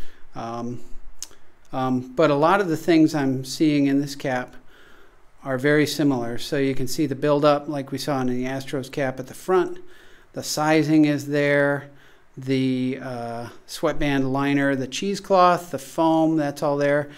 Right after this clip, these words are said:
You can see this foam in here. I've had this cap a lot longer, so it looks a lot different than the, um,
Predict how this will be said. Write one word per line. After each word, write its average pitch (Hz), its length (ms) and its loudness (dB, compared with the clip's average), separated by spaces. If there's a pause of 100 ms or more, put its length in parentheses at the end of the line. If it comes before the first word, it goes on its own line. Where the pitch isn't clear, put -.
(260)
You 139 80 -2
can 127 80 0
see 147 180 -2
this 131 200 -2
foam 139 280 2
in 131 100 2
here. 135 180 -2
I've 127 120 -4
had - 180 12
this - 140 10
cap 127 260 -4
a 127 40 -6
lot 117 260 -6
longer, 123 320 -6
so - 160 -10
it 127 100 -14
looks 123 180 -12
a 131 60 -10
lot 127 300 -8
different 131 420 -8
than 127 160 0
the, 127 240 -6
um, 120 220 -12